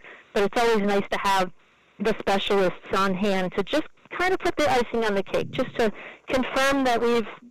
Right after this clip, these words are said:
thought of everything, um, and to make those little discussions. Sometimes there might be a subtle, uh, whether or not to start someone on aspirin or whether or not, and some of those things are a little bit more of an art.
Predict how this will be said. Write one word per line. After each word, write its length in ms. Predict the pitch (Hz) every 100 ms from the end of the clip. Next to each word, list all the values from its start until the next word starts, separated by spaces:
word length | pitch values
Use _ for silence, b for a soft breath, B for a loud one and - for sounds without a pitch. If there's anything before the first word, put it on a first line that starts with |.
| -
thought 180 | - 208
of 80 | 240
everything, 580 | 233 240 240 247 254 269 B B B B
um, 580 | 196 190 185 185 180 202 -
and 240 | 202 196
to 100 | 214
make 220 | 214 208
those 140 | 226 208
little 400 | 233 214 214 208
discussions. 680 | 196 208 - 208 190 214 208 -
Sometimes 500 | 196 202 214 202 196 - _ _ -
there 100 | 190
might 240 | 196 202
be 120 | 196
a 100 | 202 196 -
subtle, 460 | 269 247 220 208 202 B B B B -
uh, 260 | 202 190 185
whether 300 | 220 214 233
or 160 | 208
not 240 | 208 208 -
to 120 | 196 -
start 240 | 208 202 -
someone 260 | 208 196
on 120 | 196
aspirin 580 | 185 170 - - 175 170
or 160 | 170 175
whether 360 | 196 196 208
or 60 | 202
not, 220 | 190 185
and 160 | 196 202 -
some 140 | 269
of 80 | 311
those 160 | 269 247 -
things 280 | 233 214
are 140 | 202 202
a 20 |
little 220 | 202 202
bit 140 | 196 190
more 180 | 190
of 80 | 185
an 100 | 170
art. 380 | - 262 202